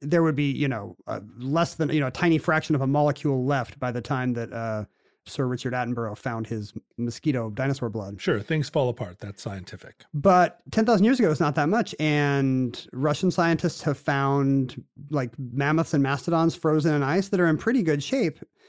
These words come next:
Speaker 1: and they are trying to extract D N A. Like, a lot of these things are in such good shape that you can tell what it was eating
Speaker 2: Hmm.
Speaker 1: before it died.
Speaker 2: Mm-hmm.
Speaker 1: You know, the grass is still in the stomach. And there are attempts to bring back mammoths and mastodons.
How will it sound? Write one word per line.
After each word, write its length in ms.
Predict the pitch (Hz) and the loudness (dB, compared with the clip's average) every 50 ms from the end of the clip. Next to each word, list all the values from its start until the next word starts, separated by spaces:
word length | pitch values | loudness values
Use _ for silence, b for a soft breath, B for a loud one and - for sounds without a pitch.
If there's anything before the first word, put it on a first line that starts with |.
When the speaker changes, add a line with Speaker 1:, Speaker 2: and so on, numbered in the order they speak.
| b b - | b b -2
Speaker 1:
and 160 | 147 160 170 | 0 2 4
they 80 | 160 170 | 4 4
are 120 | 214 254 | 4 4
trying 220 | - 277 247 208 | 4 4 4 4
to 60 | 165 151 | 4 4
extract 440 | 135 - - - 135 117 113 - - | 2 0 -2 -2 -2 -2 -4 -4 -2
D 100 | 139 135 | -2 0
N 120 | 120 120 | 0 -2
A. 60 | 117 | 0
Like, 160 | 135 156 156 180 | 0 2 2 4
a 40 | |
lot 160 | 185 190 220 233 | 4 4 4 6
of 60 | 214 | 4
these 140 | 196 175 - | 4 4 4
things 180 | 185 175 160 165 | 4 4 4 4
are 60 | 160 | 2
in 60 | 151 | 2
such 160 | - 180 - - | 2 0 0 0
good 100 | 160 143 | 0 2
shape 160 | - 175 - | 2 0 0
that 60 | 151 | 0
you 80 | 143 143 | 0 0
can 120 | - 147 | 0 -2
tell 220 | 143 - 165 156 143 | 0 2 2 2 4
what 160 | 131 151 151 | 4 2 2
it 60 | 143 | 2
was 160 | 131 143 131 | 0 -2 -2
eating 480 | 117 131 156 151 165 165 180 185 180 - _ - | -4 -2 0 2 4 4 4 2 0 -2 _ -4
Speaker 2:
Hmm. 140 | 143 131 107 - _ - | -2 -2 -2 -4 _ -4
Speaker 1:
before 300 | 147 - - 160 156 147 | -4 0 2 2 2 2
it 100 | 135 117 | 0 0
died. 440 | 127 127 127 123 131 143 151 160 180 | -2 -2 -2 -2 0 0 2 2 0
Speaker 2:
Mm-hmm. 140 | 165 135 151 | 0 2 4
Speaker 1:
You 80 | 151 | 4
know, 80 | 143 135 | 4 2
the 80 | 135 | 0
grass 380 | 135 123 139 143 143 147 - - | 0 0 0 0 0 0 0 -2
is 80 | 147 - | -4 -4
still 220 | - - 147 139 | -2 -2 0 2
in 80 | 139 135 | 2 2
the 80 | 131 120 | 0 -2
stomach. 380 | - - 156 143 139 131 120 - _ _ _ b b b b b b b b b b b - | -2 -2 0 2 2 2 0 -4 _ _ _ b b b b b b b b b b b -6
And 880 | 135 143 147 147 147 147 143 143 139 139 139 139 135 139 135 135 131 131 | -2 0 2 2 2 2 2 2 2 4 4 4 4 4 4 2 2 0
there 260 | 131 139 170 160 139 | 0 0 0 2 2
are 180 | 156 175 214 220 | 4 4 4 4
attempts 400 | - - - 240 277 - - - | 4 2 0 0 0 0 -2 -2
to 120 | - 143 | -4 -2
bring 260 | - 147 147 151 151 | 0 2 2 4 4
back 280 | 143 156 147 147 143 - | 4 4 2 2 2 0
mammoths 380 | 147 143 147 147 147 131 - | 0 2 2 2 0 0 0
and 80 | 135 127 | 0 0
mastodons. 640 | 139 156 180 - - 120 123 - - 85 - - | 0 0 -2 -4 -6 -8 -10 -10 -12 -12 -14 -16